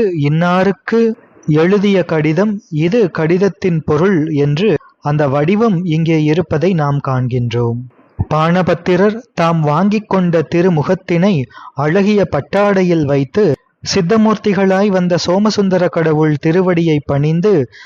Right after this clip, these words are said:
அவரிடம் அருள்விடை பெற்றுக்கொண்டு, திரு ஆலவாய் திருக்கோயிலை பிரதட்சிணம் செய்து, விரைந்து வெளியே வந்து, மதுரையம்பதியிலிருந்து வெளியே வந்து,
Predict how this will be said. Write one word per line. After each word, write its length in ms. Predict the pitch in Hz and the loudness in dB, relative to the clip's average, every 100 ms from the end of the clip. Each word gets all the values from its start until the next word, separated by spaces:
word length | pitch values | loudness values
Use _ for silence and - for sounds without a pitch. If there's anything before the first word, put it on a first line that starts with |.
| - | -14
அவரிடம் 560 | - 160 185 185 202 190 | -4 -2 0 0 0 0
அருள்விடை 540 | 147 190 220 202 180 165 | 0 0 2 2 2 2
பெற்றுக்கொண்டு, 760 | 151 - 180 - 151 147 175 208 - - - - | 0 -2 -6 -2 -2 0 2 2 0 -6 -20 -6
திரு 220 | 208 214 180 | 0 2 2
ஆலவாய் 580 | 156 202 220 202 190 175 | 2 2 2 2 2 0
திருக்கோயிலை 760 | - 185 - 196 190 180 160 156 143 | 0 -2 0 0 2 2 2 2 0
பிரதட்சிணம் 680 | 151 156 196 - - 180 165 | -2 0 -2 -4 -2 0 0
செய்து, 540 | - 151 147 196 165 117 - - - _ | 0 0 0 2 0 0 -8 -20 -20 _
விரைந்து 840 | 127 147 160 170 180 214 156 151 | -4 0 0 0 0 2 2 0
வெளியே 480 | 139 151 185 202 190 | 0 0 2 2 2
வந்து, 500 | 156 147 147 208 135 - _ - | 2 0 0 0 0 -2 _ -4
மதுரையம்பதியிலிருந்து 1400 | 139 151 208 220 208 190 185 160 175 170 160 160 196 202 156 170 | -2 0 2 2 2 0 0 0 0 2 2 2 2 2 2 0
வெளியே 480 | 143 151 185 196 180 | 0 0 2 2 2
வந்து, 420 | 147 143 147 220 | 0 0 0 0